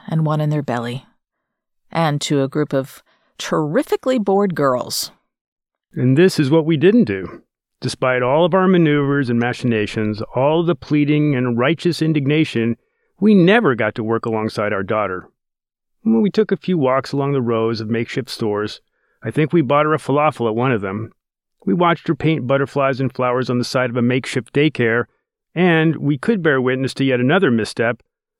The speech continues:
Speaker 2: Our notion of an opportunity was seen as a travail,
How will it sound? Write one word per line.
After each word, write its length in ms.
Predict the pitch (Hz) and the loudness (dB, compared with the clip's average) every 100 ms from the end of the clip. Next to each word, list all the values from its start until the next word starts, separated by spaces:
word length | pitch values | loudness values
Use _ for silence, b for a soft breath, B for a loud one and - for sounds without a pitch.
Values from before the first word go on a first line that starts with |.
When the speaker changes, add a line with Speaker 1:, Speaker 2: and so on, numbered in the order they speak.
| - | -4
Speaker 2:
Our 180 | 135 190 | 2 4
notion 420 | 170 160 170 156 | 4 2 2 2
of 100 | 131 | 2
an 80 | 123 | 0
opportunity 640 | 139 135 131 - 143 143 | -2 -2 -4 -2 0 2
was 160 | 131 123 | 0 -2
seen 180 | 139 131 | 0 0
as 120 | 123 | 0
a 60 | |
travail, 640 | 123 - 123 131 117 85 | -4 -2 0 0 0 -4